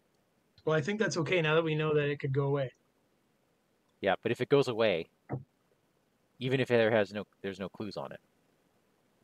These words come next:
Speaker 2: it doesn't count.
Speaker 1: Right.
Speaker 2: It has to stay in play at the end of the game.
Speaker 1: Right. Okay.
Speaker 2: So I will do that.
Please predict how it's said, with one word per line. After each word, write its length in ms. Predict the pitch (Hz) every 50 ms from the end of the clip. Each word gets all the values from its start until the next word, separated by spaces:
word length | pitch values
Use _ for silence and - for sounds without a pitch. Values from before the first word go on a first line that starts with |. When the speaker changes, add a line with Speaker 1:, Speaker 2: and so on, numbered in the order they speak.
| _ _ _
Speaker 2:
it 80 | - -
doesn't 240 | - 95 85 - -
count. 240 | - 82 71 76 - - _ _ _ _ _ _ _ _ _ _ _ _ _ _ _ _ _ _ _ _ - - - _ - - _ _ _ _ _ _ _ _ _ _ _ _ _ _ _ _ _
Speaker 1:
Right. 220 | - 127 113 110 -
Speaker 2:
It 200 | - - - -
has 120 | 101 -
to 80 | - 87
stay 300 | - - - - 110 104
in 100 | 101 98
play 180 | - - 95 87
at 80 | 82 -
the 60 | 87
end 120 | 80 78
of 20 | 71
the 60 | 73
game. 200 | - - 71 69 - _ _ _ _ _ _ _ _ _ _ _ _ _ _ _ _ _ _ _ -
Speaker 1:
Right. 220 | 139 131 127 135 - _ _ -
Okay. 200 | 147 131 139 127 - - _ _ _ - - _ _ _ _ _ _ _ _ _ _ _ _ _ _
Speaker 2:
So 680 | - - - 139 139 135 131 127 127 123 123 120 120 117
I 120 | 104 104
will 140 | 113 160 175
do 140 | 120 101 85
that. 200 | 78 85 -